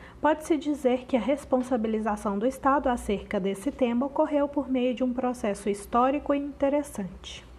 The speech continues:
Voltar brevemente ao tempo e olhar para esse processo é fundamental para continuarmos nossos estudos e podemos,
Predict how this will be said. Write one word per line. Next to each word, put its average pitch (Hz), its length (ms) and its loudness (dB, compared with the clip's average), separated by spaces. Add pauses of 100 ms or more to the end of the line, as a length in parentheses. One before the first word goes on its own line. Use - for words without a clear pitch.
(2000)
Voltar 320 540 4
brevemente 226 680 2
ao 196 120 2
tempo 214 460 -2
e 202 80 2
olhar 196 320 0
para 196 180 -2
esse 185 160 -4
processo 202 500 -4
é 254 40 -2
fundamental 285 720 0
para 233 240 0
continuarmos 240 920 0
nossos 208 400 -2
estudos 254 640 2
e 262 80 0
podemos, 214 640 0